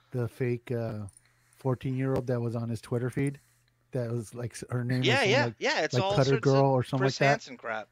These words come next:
Speaker 1: And what, and, you know, it literally came out that it was just a dude just kinda messing with him.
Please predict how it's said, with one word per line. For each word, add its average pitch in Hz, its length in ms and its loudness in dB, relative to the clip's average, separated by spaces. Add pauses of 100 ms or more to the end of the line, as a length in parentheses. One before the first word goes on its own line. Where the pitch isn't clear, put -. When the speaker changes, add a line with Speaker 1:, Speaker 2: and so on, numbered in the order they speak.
Speaker 1:
And 139 320 0
what, 127 180 0 (160)
and, 127 320 -4
you 139 80 -6
know, 120 320 -6 (140)
it 135 80 -2
literally 123 280 -2
came 123 240 -4
out 123 140 -4
that 123 80 -2
it 120 60 -2
was 117 120 0
just 110 160 -6
a 123 60 -2
dude 117 340 0 (280)
just 120 220 -8
kinda 117 200 -4
messing 110 260 -6
with 139 120 0
him. 151 120 -2